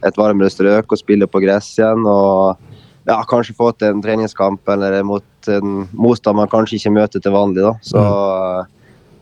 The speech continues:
Speaker 1: en sånn uke, det er bare positivt for, på alle mulige måter.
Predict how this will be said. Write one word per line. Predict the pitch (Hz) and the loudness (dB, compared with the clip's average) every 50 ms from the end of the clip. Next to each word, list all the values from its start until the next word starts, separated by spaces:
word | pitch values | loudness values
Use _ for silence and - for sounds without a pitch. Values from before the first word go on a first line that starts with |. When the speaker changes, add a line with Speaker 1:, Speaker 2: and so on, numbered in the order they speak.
| _ _ | _ _
Speaker 1:
en | - 120 104 | -2 0 2
sånn | - 117 113 | 2 2 2
uke, | 113 117 117 110 110 110 110 113 110 110 107 101 98 | 2 0 0 0 2 2 4 4 4 4 2 2 0
det | 95 107 | 0 0
er | 110 107 | 0 2
bare | 98 104 104 98 92 - | 2 0 0 0 0 -4
positivt | 95 92 - - - 87 87 - - | -6 -8 -10 -6 -6 -6 -6 -6 -4
for, | - 98 95 92 | -2 0 2 2
på | 95 92 - 90 95 | 0 0 0 0 0
alle | 98 95 | 0 0
mulige | 92 87 92 90 87 85 | 0 -2 -2 -2 0 0
måter. | 87 87 87 - 90 | 0 -2 -2 -2 -4